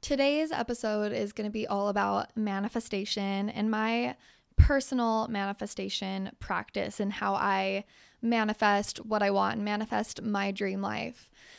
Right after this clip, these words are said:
Um, I, <laughs> manifestation has been getting very, very trendy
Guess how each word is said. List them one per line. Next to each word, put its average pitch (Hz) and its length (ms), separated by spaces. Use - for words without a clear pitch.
Um, 208 420
I, 214 520
<laughs> 294 720
manifestation 269 1120
has 233 400
been 226 140
getting 208 400
very, 226 340
very 214 260
trendy 214 580